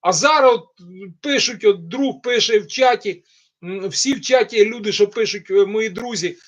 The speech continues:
що вже на цемент, на український цемент квоти кладе Євросоюз. Скажіть, для чого нам Євросоюз? А чому Китай не в союзах? От,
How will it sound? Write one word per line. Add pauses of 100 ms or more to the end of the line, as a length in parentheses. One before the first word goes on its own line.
що
вже
на
цемент,
на
український
цемент (420)
квоти
кладе
Євросоюз. (180)
Скажіть,
для
чого
нам
Євросоюз? (760)
А
чому
Китай
не
в
союзах? (340)
От,